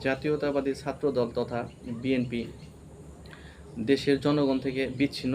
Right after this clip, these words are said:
হয়ে গিয়েছে বা তারা রাজনৈতিকগতভাবে দেউলিয়া হয়ে গিয়েছে?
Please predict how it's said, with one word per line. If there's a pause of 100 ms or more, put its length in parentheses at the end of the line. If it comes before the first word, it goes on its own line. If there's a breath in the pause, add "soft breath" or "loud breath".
হয়ে
গিয়েছে
বা
তারা (640 loud breath)
রাজনৈতিকগতভাবে (640)
দেউলিয়া
হয়ে
গিয়েছে?